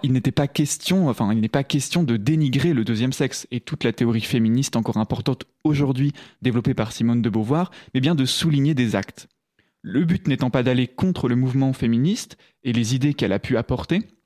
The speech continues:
puisque dans le deuxième sexe, elle pose les bases d'une réflexion sur la liberté, l'aliénation et l'émancipation des femmes, qui fait toujours écho à notre ère. Il faut ainsi prendre du recul,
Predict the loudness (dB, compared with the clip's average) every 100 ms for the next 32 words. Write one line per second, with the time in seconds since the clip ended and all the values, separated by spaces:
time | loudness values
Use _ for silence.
0 | _ -6 -2 0 2 2 0 2 0 0
1 | 0 -2 -4 -6 -4 -2 0 0 2 2
2 | 2 2 2 0 0 0 0 -2 -4 -2
3 | -2 -4 -2 0 2 2 0 -2 -4 -4
4 | -14 _ 0 2 2 2 0 0 0 2
5 | 2 2 0 -2 -2 0 0 0 0 0
6 | 0 0 -6 -12 -4 -2 0 0 0 0
7 | 0 2 0 -2 -4 -4 -6 -18 -20 -12
8 | -6 -2 -2 -2 -2 0 0 -2 0 -2
9 | -2 -2 -2